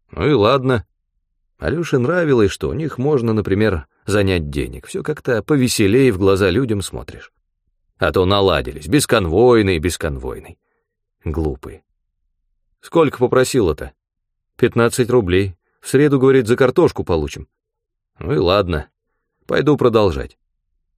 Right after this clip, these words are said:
А жена ничего не сказала на это, не сказала, что иди, мол, или ещё чего в таком духе, но и другого чего тоже не сказала.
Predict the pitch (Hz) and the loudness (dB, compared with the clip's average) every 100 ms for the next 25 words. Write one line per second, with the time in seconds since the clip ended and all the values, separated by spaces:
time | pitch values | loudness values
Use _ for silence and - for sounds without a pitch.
0 | _ _ _ - 76 101 170 190 160 147 | _ _ _ -8 -2 0 0 0 -2 0
1 | 165 151 135 131 110 156 80 71 71 67 | 0 0 0 0 0 0 0 0 -2 -6
2 | 64 76 92 107 104 80 104 143 104 - | -8 -2 0 2 2 2 2 2 0 -2
3 | 69 65 101 156 139 101 80 64 64 57 | -8 -4 0 2 4 2 0 -2 -8 -10
4 | - 90 117 - 151 151 107 82 - - | -6 0 0 0 -2 -2 -2 -2 -2 -8
5 | 65 62 58 - - 95 190 202 185 131 | -8 -8 -12 -14 -10 -8 -6 -6 -6 0
6 | 156 117 92 151 156 147 151 139 - 156 | 2 2 0 0 -2 -2 -2 -2 -4 -4
7 | 76 69 - 64 64 - | -6 -8 -10 -10 -10 -14